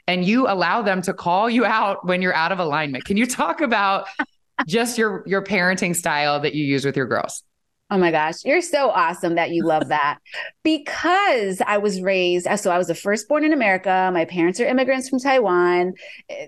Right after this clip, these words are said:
Speaker 2: like you said, and there's no voice, especially as an Asian. Like a female, I mean,
Speaker 1: Right.
Speaker 2: especially as a female,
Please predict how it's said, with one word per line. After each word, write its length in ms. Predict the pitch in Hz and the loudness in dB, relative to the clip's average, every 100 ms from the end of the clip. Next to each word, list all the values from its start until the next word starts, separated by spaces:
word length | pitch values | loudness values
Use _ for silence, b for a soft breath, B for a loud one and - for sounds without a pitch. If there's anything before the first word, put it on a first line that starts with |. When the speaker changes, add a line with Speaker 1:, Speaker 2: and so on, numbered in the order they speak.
| - | -4
Speaker 2:
like 260 | 202 190 196 | 0 0 0
you 160 | 240 | -2
said, 520 | 247 214 185 185 180 - | 0 2 4 4 2 0
and 300 | 202 196 196 | 0 0 0
there's 240 | 208 196 | 0 2
no 180 | 214 233 | 2 2
voice, 640 | 220 247 208 - - - _ _ - | 2 0 0 -8 -14 -14 _ _ -4
especially 1000 | 240 - _ - 302 339 - 370 349 320 | -4 -4 _ -2 2 2 4 4 4 4
as 240 | 262 277 | 2 2
an 240 | 277 269 - | 2 0 0
Asian. 840 | 294 302 330 277 294 220 165 151 - _ _ _ - | 2 4 2 2 0 0 -4 -8 -14 _ _ _ -2
Like 140 | 247 | 0
a 80 | 262 | 0
female, 560 | 262 - 349 320 208 165 | 0 0 2 4 2 0
I 160 | - 208 | 0 0
mean, 280 | 196 175 | 0 -2
Speaker 1:
Right. 420 | 160 226 147 160 202 | -2 -4 0 0 0
Speaker 2:
especially 380 | 320 339 320 | 0 -4 0
as 100 | 294 | 0
a 80 | 269 | 0
female, 640 | 262 294 330 370 226 175 | 0 2 2 2 2 -2